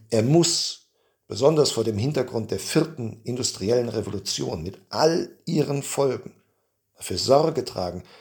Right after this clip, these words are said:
dass die Güter dieser Welt gerecht verteilt werden und sich die Menschen in Zukunft gemäß ihren Vorstellungen und Fähigkeiten in freier Selbstbestimmung entwickeln können.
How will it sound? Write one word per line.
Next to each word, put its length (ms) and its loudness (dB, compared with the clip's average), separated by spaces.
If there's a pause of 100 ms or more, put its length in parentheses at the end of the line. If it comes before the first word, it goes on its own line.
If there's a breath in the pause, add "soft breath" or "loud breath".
(280 loud breath)
dass 240 -4
die 220 -10
Güter 400 2
dieser 480 0
Welt 380 0 (500)
gerecht 380 -12
verteilt 600 -4
werden 280 -10
und 140 -10
sich 180 -6
die 180 -8 (300 loud breath)
Menschen 560 0
in 160 -10
Zukunft 880 -6
gemäß 840 2
ihren 400 -2
Vorstellungen 760 -4
und 200 -10
Fähigkeiten 840 -4 (600)
in 160 -16
freier 600 4
Selbstbestimmung 1000 -4
entwickeln 520 -10
können. 300 -12